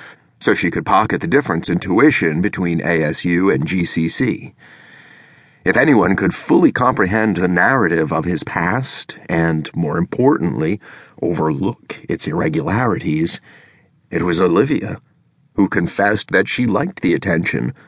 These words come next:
which was all the encouragement Charlie needed. What began as a crush on a pretty girl with a sexy accent quickly evolved.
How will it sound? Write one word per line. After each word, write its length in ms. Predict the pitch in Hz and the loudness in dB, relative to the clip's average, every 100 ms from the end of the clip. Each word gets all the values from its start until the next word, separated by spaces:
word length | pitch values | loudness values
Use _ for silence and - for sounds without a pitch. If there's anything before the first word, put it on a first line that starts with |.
| - | -8
which 160 | 73 | -6
was 140 | 82 78 | -4 -2
all 340 | 92 90 107 | 0 4 4
the 140 | 101 110 | 4 0
encouragement 600 | - 107 87 80 90 - | 0 0 0 0 -2 0
Charlie 400 | 90 85 85 82 | 0 2 2 0
needed. 440 | 82 80 82 - _ _ - - - - - - _ _ _ _ - | 0 -2 -4 -10 _ _ -20 -20 -20 -20 -20 -20 _ _ _ _ -6
What 160 | 85 | -4
began 640 | 85 82 87 92 101 92 73 | -2 0 0 2 0 0 -2
as 200 | 82 - | -4 -8
a 60 | |
crush 560 | - - 147 143 - - | -10 -6 -4 -2 -4 -4
on 140 | 80 | -4
a 60 | 78 | -4
pretty 300 | - 98 92 | -2 0 0
girl 460 | 98 101 113 87 76 | 0 0 2 2 0
with 160 | 80 | -4
a 160 | 78 76 | -6 -6
sexy 580 | - 107 - - 98 85 | -4 -4 -4 -4 -4 -2
accent 600 | 80 101 - 107 131 - - - _ _ _ _ - | -2 -2 -2 -2 -2 -4 -14 -20 _ _ _ _ -4
quickly 480 | 147 139 101 87 78 | -4 -2 -2 -2 -4
evolved. 760 | - 90 87 95 67 65 73 - | -6 -4 -2 -2 -4 -8 -10 -14